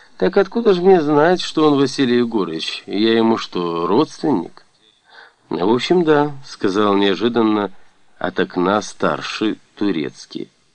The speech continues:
"Ошибаешься, начальник", снисходительно хмыкнул Синий.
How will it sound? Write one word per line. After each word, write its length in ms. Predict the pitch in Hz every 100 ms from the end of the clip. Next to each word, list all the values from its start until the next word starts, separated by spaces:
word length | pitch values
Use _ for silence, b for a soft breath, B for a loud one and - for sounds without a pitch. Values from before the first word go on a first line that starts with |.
| _ _ _ _ -
"Ошибаешься, 800 | - 131 143 98 107 120 - 117
начальник", 600 | 107 - 95 73 69 -
снисходительно 760 | 80 76 82 76 67 76 73
хмыкнул 420 | - 69 69 78
Синий. 360 | - 73 64